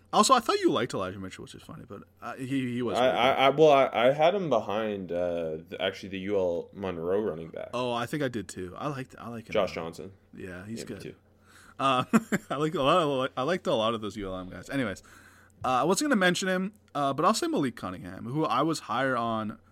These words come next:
Speaker 1: Malik McHale, by the way, he's going by Malik now. If, if you didn't watch the game
Speaker 2: Yeah.
Speaker 1: last night, um, <laughs> who I was, I remember I was higher on. I don't think I didn't have a draftable or anything, but I thought, like, there was a path that he could be 'cause I, you know, like the arm and you like the mobility.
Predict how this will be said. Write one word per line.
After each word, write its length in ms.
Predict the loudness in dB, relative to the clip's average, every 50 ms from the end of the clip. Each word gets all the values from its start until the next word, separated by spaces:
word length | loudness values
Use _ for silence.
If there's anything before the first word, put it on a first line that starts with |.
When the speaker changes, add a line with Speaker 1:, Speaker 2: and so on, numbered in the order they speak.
| _ _ _ -6
Speaker 1:
Malik 280 | -2 0 0 0 0
McHale, 400 | -2 -6 -6 -4 -2 -2 -2 0
by 160 | -2 -2 -2 -2
the 60 | -2
way, 80 | -4 -4
he's 100 | -6 -6
going 140 | -6 -6 -4
by 140 | -4 -4
Malik 280 | -6 -6 -8 -8 -8 -8
now. 200 | -10 -10 -10 -12
If, 100 | -14 -16
if 180 | -20 -20 -16 -14
you 60 | -12
didn't 180 | -12 -12 -12 -12
watch 160 | -14 -14 -14
the 60 | -10 -6
game 100 | 0 2
Speaker 2:
Yeah. 60 | 2 2
Speaker 1:
last 100 | 2 -4
night, 120 | -12 -18 -20 -20 -20 -20 -20 -20 -20 -20 -20 -20 _ _
um, 320 | -2 0 2 2 0 0 -2 -4 -6 -4 -6 -8 -8 -8 _ _ _ _ -20 -20
<laughs> 640 | -20 -20 _ _ _ _ _ _ _ -6 -4 -2 2
who 280 | 4 6 6 6 6 6
I 180 | 6 8 8 8
was, 180 | 8 6 4 2
I 60 | 2
remember 220 | 2 4 4 6 6
I 60 | 6
was 120 | 6 6
higher 240 | 6 6 6 6 6
on. 260 | 6 6 4 2 -2 -6 -4 -2
I 100 | 0 2
don't 160 | 2 2 0
think 120 | 0 0 0
I 60 | 2
didn't 200 | 2 2 2 2
have 160 | 2 0 0
a 20 | 0
draftable 360 | -2 0 0 0 0 -2 -4
or 100 | -6 -4
anything, 220 | -4 -4 -4 -2 0
but 80 | 2 0
I 60 | 0
thought, 240 | 0 0 -2 -2 -2
like, 160 | -4 -4 -4
there 100 | -4 -4
was 120 | -4 -6
a 40 | -8
path 300 | -8 -6 -6 -6 -6 -6 _ -20 -12 -10
that 200 | -8 -8 -8 -8
he 120 | -10 -12
could 240 | -10 -8 -8 -6 -4
be 200 | -4 -6 -6 -8 -12 -20 _ -20 _ _ -12
'cause 160 | -8 -6 -4
I, 220 | -4 -4 -6 -6
you 120 | -6 -4 -4
know, 100 | -2 -2
like 200 | -2 -4 -4 -4
the 60 | -4
arm 180 | -4 -2 -2 -2
and 80 | -4
you 80 | -4 -2
like 140 | -4 -4 -4
the 80 | -4
mobility. 500 | -6 -6 -4 -2 -2 -2 -2 -2 -4 -6